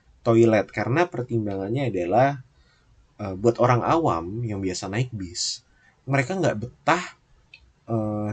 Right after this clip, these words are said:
dengan bau toilet yang ada di dalam bis gitu. Kadang kalau orang yang,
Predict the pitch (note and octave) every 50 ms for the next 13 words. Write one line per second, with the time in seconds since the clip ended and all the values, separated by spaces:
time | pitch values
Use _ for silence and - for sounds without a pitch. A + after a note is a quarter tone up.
0 | A#2 A#2+ A#2+ A#2 A2+ A#2 C3 D#3+ F3 F3 F3 E3+ D#3+ D3+ C#3+ - - _ _ _
1 | _ _ _ _ - - - - - - _ - _ _ _ _ - - - -
2 | _ - - B2+ C3 B2+ B2+ B2+ B2 B2+ B2+ B2+ A#2+ A#2+ A#2+ C3 D3 - - _
3 | _ - A#2 B2 B2 A#2 A2+ - - G#2+ G#2+ G#2+ C3 B2 A2+ A2 A2 A2+ G#2+ G#2+
4 | A2 A2+ A2+ G#2+ G#2 G#2+ G#2+ A2 - A#2 A2+ C3+ D#3 E3 F#2+ F2 - _ _ _
5 | _ _ _ - - G#2+ A2 A2 G#2+ G#2 - - - G#2 G#2 G#2+ G#2 G#2 G#2+ G#2
6 | G#2+ G#2 G#2 G2+ G#2 G2+ G2+ G2 F#2+